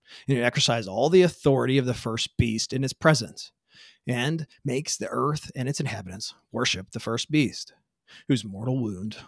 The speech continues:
was healed." Now, what we see is an emergence from the earth, right? Following the first beast that rose out of the sea,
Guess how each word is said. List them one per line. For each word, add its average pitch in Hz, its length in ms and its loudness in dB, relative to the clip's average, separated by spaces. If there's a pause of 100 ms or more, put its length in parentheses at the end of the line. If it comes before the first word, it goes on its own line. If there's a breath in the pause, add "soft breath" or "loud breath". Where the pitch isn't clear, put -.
(120)
was 87 180 -6
healed." - 380 -12 (1120 soft breath)
Now, 175 140 -4
what 196 100 4
we 196 60 2
see 190 300 2
is 147 140 2
an 120 200 -2
emergence 147 380 2
from 143 200 2
the 120 100 0
earth, - 340 -14
right? 127 260 0 (240 loud breath)
Following 233 300 2
the 170 80 2
first 127 400 -6
beast 110 280 -8
that 92 140 -10
rose 127 320 0
out 117 160 -2
of 120 80 -6
the 110 100 -8
sea, 131 500 4